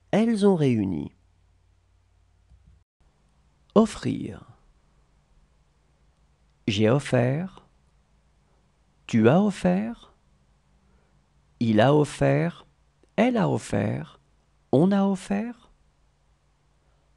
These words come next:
Nous avons offert. Vous avez offert. Ils ont offert. Elles ont offert. Profiter.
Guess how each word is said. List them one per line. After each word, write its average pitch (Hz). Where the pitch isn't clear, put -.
Nous 131
avons 240
offert. 147
Vous 101
avez 160
offert. 123
Ils 123
ont 254
offert. 123
Elles 202
ont -
offert. -
Profiter. 127